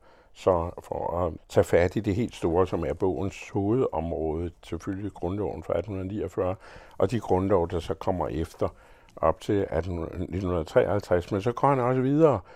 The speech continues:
fordi han tager så unionstraktaterne med ind i billedet, og understreger jo, øh, gang på gang, hvad jo selvfølgelig enhver burde vide. Det er ikke altid, det er så tydeligt, at enhver ved det, at, øh,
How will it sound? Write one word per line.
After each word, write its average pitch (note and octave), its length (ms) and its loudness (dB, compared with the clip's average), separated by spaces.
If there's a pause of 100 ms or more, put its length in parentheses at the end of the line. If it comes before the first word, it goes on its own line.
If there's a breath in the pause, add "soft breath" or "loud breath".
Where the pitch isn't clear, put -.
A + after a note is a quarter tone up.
(160 loud breath)
fordi A2+ 260 -6
han F#2+ 220 -2 (180)
tager F#2+ 280 4 (480 soft breath)
så - 180 4
unionstraktaterne G#2 1600 0
med F#2 300 0
ind D2 200 -6
i F#2+ 60 -10
billedet, F#2 460 -2
og - 280 2
understreger G#2 600 0
jo, F#2 140 -6 (260)
øh, E2 80 -6 (240)
gang - 180 -8
på - 120 -10
gang, - 240 -6 (120)
hvad F2+ 260 -4 (360)
jo G2+ 120 -8
selvfølgelig G2+ 560 -6
enhver F#2+ 280 -4 (360)
burde A2+ 300 -6
vide. E2 340 -6 (180)
Det A2+ 80 -6
er A2 60 -4
ikke B2 160 -4
altid, F2 240 -10 (840 loud breath)
det G#2 80 -2
er F#2 60 2
så F#2+ 140 -6
tydeligt, G2+ 440 -6
at E2+ 60 -4
enhver F2 280 -4 (240)
ved E2+ 220 -2
det, G#2 140 -4 (400 soft breath)
at, - 280 -4
øh, F2 180 2